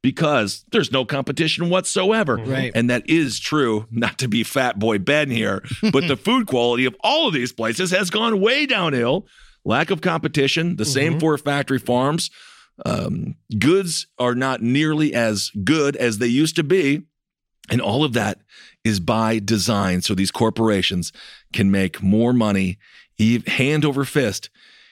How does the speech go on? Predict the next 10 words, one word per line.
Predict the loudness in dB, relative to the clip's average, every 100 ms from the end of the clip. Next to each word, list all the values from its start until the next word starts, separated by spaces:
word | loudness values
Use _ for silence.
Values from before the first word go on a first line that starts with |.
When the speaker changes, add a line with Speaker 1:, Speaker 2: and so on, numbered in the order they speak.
| -6
Speaker 1:
even | 0 2 2 2
though | 2
they're | 0 -2
doing | 0 0 2 2 0
just | -2 0 -2 -4
fine. | -2 0 0 0 0
And | 0
I | 0
really | 0 0 2
wish | 0 0 -2